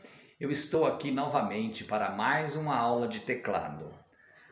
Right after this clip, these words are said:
É, hoje nós vamos estudar a lição número dezenove da Leila Fletcher. A música é Church Bells. Nessa música, nós vamos aprender a utilizar o sustenido.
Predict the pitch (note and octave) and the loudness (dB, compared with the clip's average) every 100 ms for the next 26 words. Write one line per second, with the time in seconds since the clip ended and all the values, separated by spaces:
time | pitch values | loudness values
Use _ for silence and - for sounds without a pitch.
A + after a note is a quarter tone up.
0 | - - - A#2 A2+ G#2+ G#2 - G3 G#3 | -20 -20 -6 0 2 2 -2 -2 0 2
1 | F3+ D#3 C#3+ B2+ B2 B2 A2 - A#2 D3 | 0 0 0 0 -2 -4 -4 0 2 2
2 | C#3 - - - G#2+ A#2 - C3 C3 B2 | 0 -6 -18 -10 -4 -4 -2 0 0 -2
3 | A#2+ A#2 A2+ D3+ E3+ C3 A#2 B2 C3 B2+ | -2 -2 -4 -2 0 0 2 0 0 0
4 | B2 A#2 B2 A#2+ - A#2 A#2 A#2 G2+ E2+ | 0 0 -2 -4 -2 0 0 -2 -6 -6
5 | F2 - - - - G#2 G#2 B2+ A#2+ A2+ | -8 -14 -20 -16 -4 0 2 0 0 0
6 | A2 B2 - - F3+ - - - G#2 - | 0 0 -2 2 2 2 -2 -8 -4 2
7 | G2+ E2 - - - - - - - - | 2 0 -4 -6 -6 -8 -12 -20 -20 -20
8 | - F#3+ A3 - A2+ A#2 D3+ A#3+ - - | -4 0 2 2 0 0 -2 -2 -6 -8
9 | - - - C#3 C#3+ E3 D#3 E3+ E3 D#3+ | -8 -12 -6 0 2 2 2 2 4 4
10 | C#3 D3+ D#3 D3 D3+ E3+ E3 B2+ C3+ C#3+ | 4 4 4 2 -2 -2 -2 2 4 4
11 | D#3 - C#3+ - D#3+ - F#3 C3+ B2+ A#2 | 2 -2 -4 -2 -2 -2 0 2 0 -2
12 | F#2+ F#2+ | -6 -10